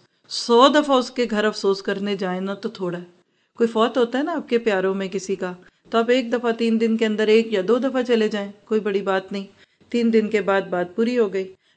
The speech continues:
لیکن اگر کوئی ہدایت کے سفر پہ چل رہا تھا اور اب نہیں چل رہا، آپ سو دفعہ اس کے گھر افسوس کے لیے جائیں، تعزیت کے لیے جائیں، آنسو بہائیں، تڑپیں، کیونکہ اللہ تعالیٰ کہتا ہے کہ جب تم نہیں جانتے تو ہم بھی نہیں چاہتے۔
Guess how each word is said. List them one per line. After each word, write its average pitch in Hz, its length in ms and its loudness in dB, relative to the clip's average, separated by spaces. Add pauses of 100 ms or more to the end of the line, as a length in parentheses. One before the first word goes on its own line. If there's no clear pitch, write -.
لیکن 233 240 2
اگر 226 240 2
کوئی 208 460 -2
ہدایت 190 520 2
کے 220 100 2
سفر 214 420 -4
پہ 208 100 0 (140)
چل 277 260 0
رہا 233 280 4
تھا 226 140 0
اور 208 80 2
اب 202 160 0
نہیں 202 240 0
چل 240 180 0
رہا، 269 180 0 (240)
آپ 202 240 -2
سو 208 340 -2
دفعہ 208 280 -4
اس 185 120 -4
کے 196 140 -4
گھر 185 140 -4
افسوس 180 340 -8
کے - 120 -12
لیے 175 200 -8
جائیں، 202 180 -16 (520)
تعزیت 202 540 -4
کے 202 100 -6
لیے 185 160 0
جائیں، 180 260 -8 (500)
آنسو 226 380 2
بہائیں، 190 420 0 (440)
تڑپیں، 226 460 2 (380)
کیونکہ 202 260 -6
اللہ 180 180 -2
تعالیٰ 180 280 -4
کہتا 185 280 -2
ہے 233 100 2 (300)
کہ 202 120 -2
جب 185 260 -4 (160)
تم 233 180 0
نہیں 247 180 0
جانتے 240 380 -2
تو 190 260 -4
ہم 175 80 -4
بھی 180 140 -4
نہیں 180 140 -6
چاہتے۔ 190 340 -8